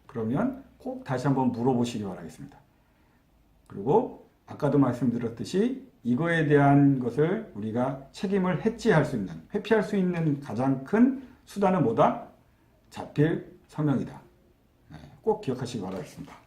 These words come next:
자동차 보험 어렵지 않습니다. 내가 모든 걸 알려고 하실 필요도 없습니다. 청약서를 꼭 한 번만 더 들여다보는 습관을 길들이시고 고객에게 물어보시는 습관을 하시면 자동차 보험 절대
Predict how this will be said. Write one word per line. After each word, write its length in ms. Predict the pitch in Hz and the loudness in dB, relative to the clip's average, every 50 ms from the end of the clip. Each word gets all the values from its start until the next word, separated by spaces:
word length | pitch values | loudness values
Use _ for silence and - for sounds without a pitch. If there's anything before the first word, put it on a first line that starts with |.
| _ _ _ - - - - - _ | _ _ _ -20 -20 -20 -20 -20 _
자동차 380 | - 151 175 233 254 254 247 240 | 0 6 8 8 8 10 10 10
보험 200 | 240 220 220 - | 10 10 10 8
어렵지 300 | 165 - 214 208 214 202 | 6 6 6 6 6 4
않습니다. 500 | 185 147 - 165 147 135 - - - - - | 4 4 4 2 2 2 2 -2 -6 -8 -6
내가 220 | 104 120 135 147 156 | -4 0 2 4 4
모든 260 | 139 135 143 143 160 | 6 6 6 4 4
걸 120 | 170 180 185 | 4 6 6
알려고 300 | 147 143 151 160 165 175 | 6 6 6 6 4 4
하실 420 | 160 160 185 185 180 - 233 240 | 4 4 2 2 2 2 2 2
필요도 680 | 233 - 190 180 170 175 196 214 254 - - - - - _ _ _ | 2 2 2 2 4 4 4 4 4 2 -4 -12 -18 -20 _ _ _
없습니다. 520 | 123 120 - 165 156 135 - - 80 - - - _ _ _ _ _ _ _ _ _ _ _ _ _ _ _ _ _ _ _ _ _ | -8 -8 -2 0 2 2 2 0 -4 -10 -14 -20 _ _ _ _ _ _ _ _ _ _ _ _ _ _ _ _ _ _ _ _ _
청약서를 480 | - - 202 226 220 - - 202 208 202 | -10 -4 -2 -2 -2 0 2 2 2 4
꼭 220 | - 240 247 240 | 4 2 4 4
한 80 | 214 208 | 2 2
번만 240 | 214 202 202 196 151 | 4 4 4 4 6
더 160 | 151 156 147 | 6 4 6
들여다보는 720 | 151 143 147 156 156 151 156 156 - 123 127 131 147 160 | 6 6 6 6 8 8 10 10 10 10 8 6 4 4
습관을 500 | 151 - - - - 226 214 214 214 208 | 4 0 -2 2 4 4 6 6 4 4
길들이시고 1120 | 143 127 135 135 135 143 143 135 123 - - 113 107 113 117 143 190 233 285 - - - - - _ - - | 4 4 4 4 4 4 2 2 0 -2 -4 -4 -4 -2 0 2 2 2 2 0 -4 -10 -18 -20 _ -8 -4
고객에게 360 | 127 127 131 123 120 135 127 | -2 0 0 0 2 0 0
물어보시는 520 | 107 120 139 139 135 143 139 139 143 139 | 2 2 2 4 4 4 4 6 6 4
습관을 440 | 135 - - - 151 147 143 143 - | 4 2 0 2 4 4 4 4 2
하시면 640 | 170 180 - 170 165 185 190 175 143 - - - - - | 2 0 0 0 0 2 2 2 0 0 -2 -8 -12 -10
자동차 340 | 110 113 127 127 127 131 | -6 -4 -4 -2 -2 -2
보험 400 | 117 123 131 147 180 214 285 - - - - _ _ _ | -2 0 0 2 2 0 -2 -4 -8 -16 -20 _ _ _
절대 760 | - 117 117 117 120 120 - - 151 160 156 - - - | -8 -6 -6 -6 -6 -8 -2 0 2 2 2 0 -6 -12